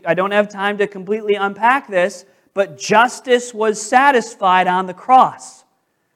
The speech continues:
On the cross, Jesus satisfied the need for justice when he took our sins on him. And he made it so that you and I, while we want justice,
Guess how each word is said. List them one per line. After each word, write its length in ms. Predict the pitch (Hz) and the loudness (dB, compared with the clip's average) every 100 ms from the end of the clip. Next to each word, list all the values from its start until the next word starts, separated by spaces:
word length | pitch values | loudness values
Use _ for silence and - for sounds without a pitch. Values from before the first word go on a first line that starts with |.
| _ _ | _ _
On 200 | 185 240 | 2 2
the 80 | 262 | 0
cross, 480 | 226 285 294 214 - 143 | -2 2 4 4 0 -14
Jesus 680 | - 226 269 240 208 196 - | -10 -6 -6 -4 -4 -4 -4
satisfied 760 | 233 254 254 - - 180 185 175 | 0 0 0 -6 -2 0 0 -4
the 80 | |
need 340 | 175 180 220 202 | -12 -12 -12 -12
for 140 | 208 | -12
justice 640 | 185 165 226 233 175 175 _ _ - | -10 -2 -2 -2 -8 -8 _ _ -12
when 120 | 196 | -12
he 80 | 196 | -8
took 320 | - 247 247 | 0 0 0
our 200 | 196 190 | -2 -2
sins 520 | - 247 254 233 196 | -6 -12 -10 -10 -12
on 280 | 202 233 269 | -6 -6 -4
him. 320 | 185 147 165 - _ _ - | -8 -10 -12 -18 _ _ -8
And 100 | 220 | -6
he 100 | 226 | -2
made 400 | 226 277 330 208 | 0 0 2 2
it 340 | 202 233 - _ | 2 -2 -16 _
so 240 | - 247 | -2 2
that 220 | 240 233 | 4 2
you 220 | 214 294 330 | 0 -6 -4
and 100 | 320 | -2
I, 420 | 311 226 226 254 - | 2 2 2 -2 -8
while 180 | - 214 | 0 2
we 240 | 202 294 349 | 2 0 2
want 400 | 311 302 262 160 | 2 0 -2 -2
justice, 680 | 220 302 311 - 208 214 | 2 2 2 -6 -6 -6